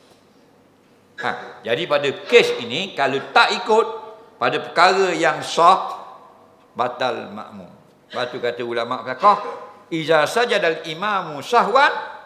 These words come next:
sajadal makmum, wa illa batalat salatuhu." Jika imam sujud sahwi, makmum wajib ikut sujud sahwi.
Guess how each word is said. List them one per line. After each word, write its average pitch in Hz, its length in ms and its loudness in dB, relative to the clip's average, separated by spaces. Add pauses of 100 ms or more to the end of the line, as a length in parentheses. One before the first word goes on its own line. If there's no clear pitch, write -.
(220)
sajadal 165 640 2
makmum, 139 480 0 (300)
wa 151 160 4 (100)
illa 175 400 2
batalat 147 540 0
salatuhu." 127 580 -6 (420)
Jika 165 400 -2 (160)
imam 240 400 2
sujud 165 380 -4
sahwi, 196 580 0 (300)
makmum 240 640 6
wajib 269 560 6
ikut - 420 4
sujud 180 380 -2
sahwi. 156 340 4